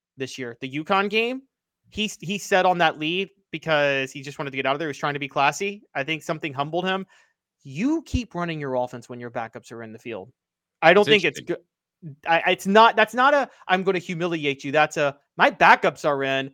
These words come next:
Speaker 1: It's not my fault you can't stop my backups, but I think it's important to give them valuable reps." Don't just have Nico play for a drive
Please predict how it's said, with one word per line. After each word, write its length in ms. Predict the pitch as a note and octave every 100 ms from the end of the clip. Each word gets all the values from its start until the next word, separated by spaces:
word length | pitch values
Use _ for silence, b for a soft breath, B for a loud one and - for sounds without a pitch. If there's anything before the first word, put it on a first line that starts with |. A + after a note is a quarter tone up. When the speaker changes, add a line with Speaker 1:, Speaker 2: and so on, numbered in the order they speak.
| _ -
Speaker 1:
It's 100 | A3
not 140 | A3
my 80 | G#3+
fault 240 | A3+ A3+
you 40 | G3+
can't 200 | G#3+ -
stop 180 | G#3+
my 140 | F#3 D3+
backups, 500 | E3+ F#3+ A#3 G3 -
but 140 | F3
I 80 | E3+
think 160 | E3 F#3
it's 140 | -
important 280 | E3+ G#3 F#3
to 40 | D#3
give 160 | E3+
them 160 | E3 C#3
valuable 640 | D3 E3 E3 E3 D#3 - _
reps." 320 | F#3 E3+ -
Don't 180 | B3 F#4+
just 140 | D#4+
have 160 | G#3+ F3
Nico 240 | D#3+ D3+
play 220 | D3 D#3 D3
for 160 | D3+
a 40 | B2+
drive 460 | B2 A#2 C3 C4